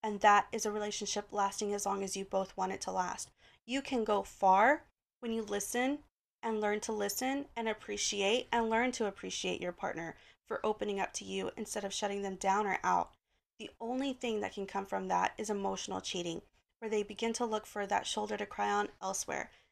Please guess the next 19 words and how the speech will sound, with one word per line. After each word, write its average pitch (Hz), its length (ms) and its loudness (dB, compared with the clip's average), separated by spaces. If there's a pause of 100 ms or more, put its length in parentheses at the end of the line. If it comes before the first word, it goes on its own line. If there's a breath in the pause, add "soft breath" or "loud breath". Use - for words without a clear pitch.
and 220 140 -4
then 214 60 2
it - 80 -4
can 214 180 -4
become 202 340 -4 (140)
physical 190 380 -4
cheating. - 400 -10 (260)
Being 277 180 0
attentive 214 600 0
and 208 160 0
looking 202 240 -4
for 190 320 -4 (140)
body 196 240 -2
language 196 540 -2 (380)
clues 208 500 -4 (120)
is 196 220 -6
also 185 260 2
extremely 185 460 -4
important. 190 420 -8